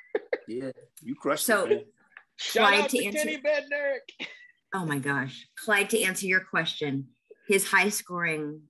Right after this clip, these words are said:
Speaker 3: uh, event was the four hundred meter hurdles women's. Um, the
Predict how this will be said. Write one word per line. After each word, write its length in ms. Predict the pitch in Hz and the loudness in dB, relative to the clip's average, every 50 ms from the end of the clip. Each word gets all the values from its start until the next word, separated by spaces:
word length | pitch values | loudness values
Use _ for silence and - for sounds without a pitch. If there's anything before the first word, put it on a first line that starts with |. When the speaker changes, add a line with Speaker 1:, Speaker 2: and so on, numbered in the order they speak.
| _ - | _ 2
Speaker 3:
uh, 260 | 143 143 139 135 135 135 - | 4 6 6 6 4 2 -2
event 440 | - 170 151 151 147 170 220 226 - - - - _ _ _ _ _ _ _ | -4 -4 -2 0 0 0 0 0 -2 -8 -12 -12 _ _ _ _ _ _ _
was 280 | 160 170 180 160 160 - | -2 0 2 2 2 0
the 100 | 170 165 | -4 -6
four 180 | - 175 170 | -2 0 0
hundred 200 | 160 156 160 165 | 0 0 0 0
meter 200 | 165 156 160 165 | 0 2 2 2
hurdles 520 | 160 156 156 147 143 143 143 143 143 - - | 0 0 0 0 0 0 -2 -2 -4 -6 -6
women's. 560 | 156 147 139 117 113 127 147 147 - - - - _ _ _ _ _ _ _ _ _ _ _ _ _ _ _ _ _ _ _ | -2 -2 -2 -2 -2 -4 -6 -6 -8 -10 -10 -14 _ _ _ _ _ _ _ _ _ _ _ _ _ _ _ _ _ _ _
Um, 540 | 170 165 151 143 139 127 - - 80 78 - - _ _ _ _ _ _ _ - - - _ _ _ _ _ _ _ _ _ _ _ _ _ _ _ _ _ _ _ _ _ _ _ _ _ _ _ _ _ _ _ _ _ _ _ _ _ _ _ _ _ - | 0 2 2 2 2 0 0 -2 -4 -6 -10 -18 _ _ _ _ _ _ _ -20 -20 -20 _ _ _ _ _ _ _ _ _ _ _ _ _ _ _ _ _ _ _ _ _ _ _ _ _ _ _ _ _ _ _ _ _ _ _ _ _ _ _ _ _ -16
the 680 | - 165 170 175 165 156 156 156 156 156 160 160 135 | -12 -4 -2 0 2 2 2 2 2 2 0 -2 -4